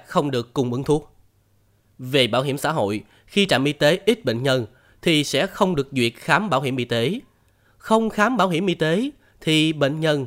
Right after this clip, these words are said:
không đến. Trình độ của nhân viên trạm y tế còn hạn chế, danh mục thuốc, kỹ thuật ít, khiến người dân chưa thật sự tin tưởng đến trạm y tế khi ốm đau và thường vượt lên tuyến trên để khám, chữa bệnh.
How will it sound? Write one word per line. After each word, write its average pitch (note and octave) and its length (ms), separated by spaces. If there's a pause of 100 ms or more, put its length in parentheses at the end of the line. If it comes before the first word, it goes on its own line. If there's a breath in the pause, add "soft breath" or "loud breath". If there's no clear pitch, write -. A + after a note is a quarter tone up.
không A#2 360
đến. A2 260 (1120)
Trình D#3 200
độ C#3 160
của E3 120
nhân D#3+ 240
viên C#3+ 220
trạm A#2+ 220
y C3 80
tế C#3 220
còn G#2 180
hạn G#2+ 200
chế, B2+ 360 (360 soft breath)
danh D#3 160
mục B2+ 240
thuốc, A3+ 240 (200 loud breath)
kỹ F3 160
thuật B2+ 260
ít, G3 180 (320 soft breath)
khiến A3+ 280
người C#3 140
dân D#3 300
chưa G3 200
thật E3 200
sự B2 220
tin E3+ 280
tưởng B2+ 380
đến F3+ 260
trạm A#3+ 180
y B2 80
tế B2 400
khi D3 140
ốm D#3 240
đau C#3+ 280 (260 soft breath)
và B2+ 260
thường C3 340
vượt A#2 260
lên C3 220
tuyến C#3+ 260
trên B2+ 240
để G#2 140
khám, C3+ 420
chữa - 180
bệnh. F#2+ 280